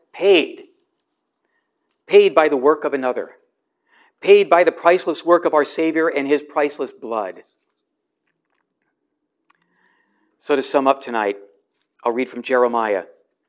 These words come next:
chapter twenty-three, verses five and six. Jeremiah twenty-three, starting in verse five.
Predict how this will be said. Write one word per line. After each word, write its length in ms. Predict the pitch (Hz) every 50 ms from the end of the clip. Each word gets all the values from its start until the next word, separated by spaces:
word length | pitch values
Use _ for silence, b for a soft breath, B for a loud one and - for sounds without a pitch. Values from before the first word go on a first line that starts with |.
| _ _ _
chapter 300 | - 131 123 - - 104
twenty-three, 680 | - - 127 117 117 107 - - 110 107 101 95 87 82 _ _ _ _ _ _ _ _ _ _ _ _ _ _ _ _
verses 320 | _ 117 113 110 - 110 -
five 300 | - - 104 104 104 101
and 100 | 95 92
six. 540 | - - - 90 - - - - - - - _ _ _ _ _ _ _ _ _ _ _ _ _ _ _ _ _ _ _ _ _ _
Jeremiah 460 | - - 117 110 110 117 117 113 113
twenty-three, 520 | 110 - 123 117 117 113 117 - 117 107 95
starting 360 | - - 110 104 104 107 104
in 60 | 101
verse 200 | 101 107 107 -
five. 460 | - - 107 101 90 85 85 - -